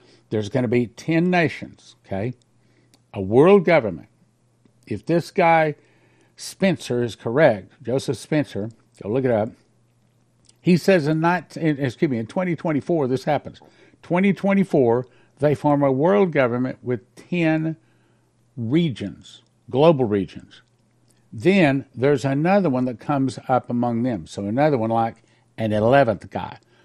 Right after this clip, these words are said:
So now we have eleven cor-, horns, or eleven heads. Then it says, "Then before whom there were three of the first horns, or three nations plucked up." So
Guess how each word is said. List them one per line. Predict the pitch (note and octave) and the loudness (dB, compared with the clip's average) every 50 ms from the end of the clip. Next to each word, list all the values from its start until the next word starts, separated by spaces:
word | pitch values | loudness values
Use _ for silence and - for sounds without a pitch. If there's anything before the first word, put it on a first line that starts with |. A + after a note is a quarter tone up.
| _ | _
So | - - - | -14 -8 -6
now | A2+ A2+ C#3+ E3+ F3+ | -2 -2 0 0 2
we | F#3 C#3+ | 2 2
have | C#3 D3+ D3 | 2 2 2
eleven | C#3 C3 C3 C#3 C3+ C3+ C3+ B2 | 2 2 4 4 2 2 0 -4
cor-, | - - F3 D#3+ C#3 B2 | -4 -2 -2 0 0 -2
horns, | - A#2 A2 - E3+ D3+ G#2+ E2 - - - - - | -4 -4 -2 -2 0 0 0 -4 -6 -16 -20 -14 -8
or | A2+ | -6
eleven | G#2+ G#2+ A2 A#2 B2 C3 C#3+ C#3+ C#3+ - _ _ _ _ _ - | -4 0 2 2 2 2 2 0 -2 -4 _ _ _ _ _ -20
heads. | - _ - E3 E3 C#3 G#2+ F2 - - _ - - - - _ _ _ _ _ _ _ _ _ _ _ _ _ _ _ - | -16 _ 0 2 2 2 0 -2 -6 -14 _ -20 -20 -20 -20 _ _ _ _ _ _ _ _ _ _ _ _ _ _ _ -6
Then | C3 C#3 F3+ G3 F#3+ | -2 0 2 2 2
it | F#3 D#3 | 0 -2
says, | - - D3+ C#3+ C#3 C3 - _ _ _ _ _ _ _ _ _ _ - | -2 -2 0 0 0 -2 -6 _ _ _ _ _ _ _ _ _ _ -4
"Then | - C#3+ D3 D3 D3+ C#3+ B2+ A#2 - _ _ _ _ _ _ _ _ _ _ _ _ - | 0 2 4 4 2 0 -2 -8 -14 _ _ _ _ _ _ _ _ _ _ _ _ -2
before | A2+ A#2+ A#2+ - - - F#3+ F#3+ G3 G3+ G3 F#3 | 0 0 0 0 2 6 6 8 8 8 8 8
whom | D3+ D3+ E3+ E3 C#3+ A#2+ A2+ G#2+ A2 A2+ A#2+ - - | 6 6 6 6 6 4 4 2 -2 -4 -6 -10 -6
there | A2+ A#2+ B2 B2 A2+ | 0 2 2 4 4
were | A2 A2 G2 | 2 0 -2
three | - - - - F3+ F3+ E3+ D3+ C3 A#2+ A#2+ B2 C3 C#3 - _ _ _ _ _ _ _ _ | -4 -8 -6 -2 0 2 2 2 2 2 0 0 -2 -4 -8 _ _ _ _ _ _ _ _
of | - A2+ G#2+ G#2+ | -4 -2 -2 -2
the | G2 A2+ | -2 -4
first | G#2 - - F3+ F#3 F3 - - - | -4 0 2 2 2 2 0 -4 -10
horns, | - C#3 B2+ A#2 A2+ A2+ A2+ A#2 A2 | -6 -2 0 0 0 0 -2 -4 -6
or | - - A2+ A2 | -10 -8 -8 -8
three | G#2+ - - E3 F3+ | -8 -6 -4 -2 0
nations | F3+ D#3 C3 B2 A2+ - - B2+ B2 B2 A2+ | 2 2 2 2 0 -2 -4 -6 -6 -6 -8
plucked | - _ _ - B2 A2+ - - | -12 _ _ -4 -4 -2 -2 -4
up." | A#2+ - - - | -6 -6 -6 -4
So | - C3 G#2 - | -4 -4 -4 -4